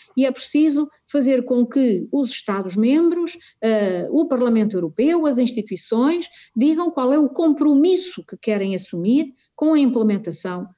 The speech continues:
eh, desse plano. Como é que vamos fazer isto no terreno? E, portanto, eh, é, é aí que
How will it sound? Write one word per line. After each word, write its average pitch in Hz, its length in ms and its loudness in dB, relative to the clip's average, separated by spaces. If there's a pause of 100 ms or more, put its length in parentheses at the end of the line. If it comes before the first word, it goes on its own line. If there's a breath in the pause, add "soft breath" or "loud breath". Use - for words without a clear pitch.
(120)
eh, 175 200 -2
desse 220 460 -4
plano. 156 340 -2
Como 339 240 0
é 302 60 2
que - 100 -8
vamos 240 220 2
fazer 202 320 -2
isto 185 300 -8
no 165 100 -8
terreno? - 400 -12 (400 loud breath)
E, - 60 0
portanto, 294 500 -2 (260 soft breath)
eh, 240 80 -2
é, 233 680 2
é 240 100 4
aí 254 280 4
que 254 140 -2